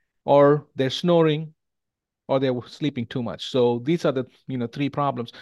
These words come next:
When you're snoring, there's a strong chance you have sleep apnea. There's an easily treatable condition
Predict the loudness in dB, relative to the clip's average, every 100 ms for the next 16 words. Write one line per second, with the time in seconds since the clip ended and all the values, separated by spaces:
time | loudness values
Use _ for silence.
0 | -16 -2 2 4 2 0 0 0 -2 -2
1 | -6 -10 -10 -8 -10 -10 -10 -12 -10 -10
2 | -8 -10 -8 -10 -8 -8 -10 -12 -14 -12
3 | -10 -8 -8 -8 -10 -12 -14